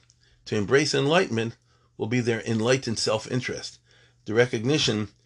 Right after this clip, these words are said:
you know, no, let's put it this way. Would a person,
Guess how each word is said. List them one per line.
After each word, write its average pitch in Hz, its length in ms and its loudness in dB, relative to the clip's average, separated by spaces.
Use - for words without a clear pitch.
you 123 120 -4
know, - 60 -4
no, 165 220 8
let's 151 200 2
put 151 140 -2
it 143 40 0
this 147 160 0
way. 95 240 -4
Would 110 100 2
a 104 40 2
person, 135 520 2